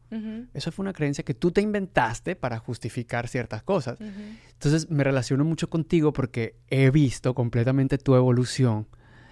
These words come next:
Speaker 2: tu crecimiento, y, y, y también tengo mucha curiosidad de saber cómo te reinventaste y tomaste la decisión de, de trazarte un camino nuevo y llenarte de herramientas.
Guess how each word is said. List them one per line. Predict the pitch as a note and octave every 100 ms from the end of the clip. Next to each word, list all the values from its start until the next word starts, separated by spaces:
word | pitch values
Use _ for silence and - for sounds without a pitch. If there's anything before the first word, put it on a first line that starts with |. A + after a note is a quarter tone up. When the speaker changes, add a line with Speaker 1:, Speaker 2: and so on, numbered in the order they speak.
| - -
Speaker 2:
tu | -
crecimiento, | B2+ B2+ A2+ B2 B2+ C3 G#2+ A#2 A#2 -
y, | B2 A#2+ A2+ - -
y, | B2 A#2 G#2+ G2 _ -
y | C3
también | B2 A#2 C3 G3+ D#3+
tengo | B2 C3
mucha | D3 D3
curiosidad | - D3 A#2+ - A#2
de | C3+
saber | D3+ C#3+ -
cómo | - D3 D#3+ F3+ - - - -
te | D#3
reinventaste | D3 C#3 B2 A#2+ A#2 A2+ D3 G3 D3+
y | B2+
tomaste | A#2+ A#2+ A#2 D3
la | C#3+
decisión | B2+ A#2 - B2+ D3+
de, | D3 A#2+ B2 - - -
de | B2
trazarte | - A2 C3 C#3 D#3+
un | D3+
camino | D3 C#3 C#3+
nuevo | C#3+ G#3 - - _ _ -
y | E3
llenarte | D#3+ D#3 D#3+ G3+
de |
herramientas. | G3+ D#3 C#3+ D#3 B2+ G#2+ -